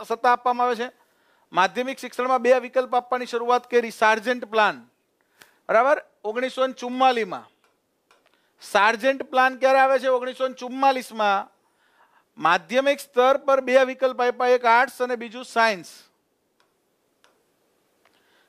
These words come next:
કલા અને સાહિત્ય ભણવાનું અને સાયન્સ એટલે ટેકનોલોજી અને વાણિજ્ય ભણવાનું. પહેલા તો કે ભાઈ એસ એસ સી, જે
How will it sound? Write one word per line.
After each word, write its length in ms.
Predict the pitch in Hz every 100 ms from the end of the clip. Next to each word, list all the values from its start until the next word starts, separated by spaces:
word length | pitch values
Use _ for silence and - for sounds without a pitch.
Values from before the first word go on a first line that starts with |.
| _ _ _ _ -
કલા 260 | 220 247 277
અને 120 | 269
સાહિત્ય 460 | 240 214 233 254 262
ભણવાનું 460 | 254 262 269 269
અને 120 | 262 247
સાયન્સ 260 | 247 254 247
એટલે 180 | 247 254
ટેકનોલોજી 560 | 247 233 254 254 254
અને 80 | 254 233
વાણિજ્ય 360 | 247 240 226 196
ભણવાનું. 380 | 185 156 131 110 _ _ _ _ -
પહેલા 440 | 214 254 277 302 -
તો 120 | 254
કે 80 | 254
ભાઈ 180 | 269 220
એસ 100 | 220 254
એસ 200 | 262 -
સી, 120 |
જે 100 | 269